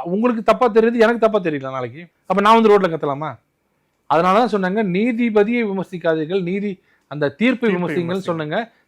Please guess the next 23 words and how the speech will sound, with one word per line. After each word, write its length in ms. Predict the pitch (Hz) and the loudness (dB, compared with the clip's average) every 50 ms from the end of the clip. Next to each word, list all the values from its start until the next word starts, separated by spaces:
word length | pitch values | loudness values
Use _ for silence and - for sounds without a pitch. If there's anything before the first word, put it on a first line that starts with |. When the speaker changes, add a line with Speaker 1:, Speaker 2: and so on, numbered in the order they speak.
| _ _ | _ _
Speaker 1:
தீர்ப்பை 280 | - 285 330 311 330 285 | -2 0 0 2 2 2
விமர்சிங்க, 640 | 254 262 233 - 226 190 180 220 240 208 139 107 - _ _ _ _ _ | 2 2 0 0 -2 -4 -2 -2 -2 -4 -6 -8 -12 _ _ _ _ _
அதுக்கு 280 | - 190 226 220 226 | 0 0 0 0 2
மேல 340 | 247 285 285 254 214 202 190 | 2 4 4 4 4 4 2
அப்ப-, 140 | 175 175 151 175 | 2 0 -2 -2
அப்பீல் 260 | 185 269 285 262 208 | 0 0 0 0 0
போங்க, 380 | 180 156 147 175 214 196 143 113 101 _ _ _ _ _ _ _ _ _ _ _ _ - 165 | 0 -2 -2 -2 -4 -4 -6 -8 -14 _ _ _ _ _ _ _ _ _ _ _ _ -8 -4
அப்பீல்ல 260 | 165 269 262 247 226 190 | -2 0 2 2 4 4
போய் 100 | 269 277 | 4 4
அதை 320 | 247 233 214 202 185 180 | 6 6 6 6 6 4
எக்ஸ்பென்ஸ் 320 | 185 190 - - 285 269 196 | 2 0 -2 -2 -4 -2 -2
பண்ணுங்க, 300 | 196 180 160 151 170 180 | -2 -2 -2 -2 -2 -2
அந்த, 240 | 170 160 165 151 - _ _ _ - | -2 0 -2 -4 -4 _ _ _ -8
அந்த 160 | 151 156 165 | -2 0 2
ரிமார்க்கே 380 | 180 214 233 262 254 247 269 | 2 4 4 2 2 2 2
தப்புன்னு 340 | - - 202 - 247 233 - 190 | 2 2 0 0 -2 -4 -4 -4
சொல்லுங்க. 380 | 156 143 139 165 175 151 120 - _ _ _ _ _ _ _ _ _ _ _ _ _ | -6 -6 -6 -8 -10 -12 -14 -16 _ _ _ _ _ _ _ _ _ _ _ _ _
ஒருவேளை 400 | 147 175 180 185 202 233 247 240 | 0 2 4 4 6 6 8 8
அவர் 140 | 220 202 - | 6 6 4
சொல்லியிருந்தாருன்னா, 540 | 196 196 196 190 190 180 175 175 175 175 160 - | 2 2 2 2 2 0 0 0 0 -4 -4 -2
பெரியாரை 300 | 180 185 202 196 190 180 | 0 2 4 4 4 2
பத்தி 260 | 160 175 170 147 - 165 | 0 -4 -6 -6 -6 -6
சொல்லியிருந்தாருன்னா, 540 | 160 160 156 156 151 151 165 208 254 254 | -4 -2 -2 -2 -2 -2 -2 -6 -6 -6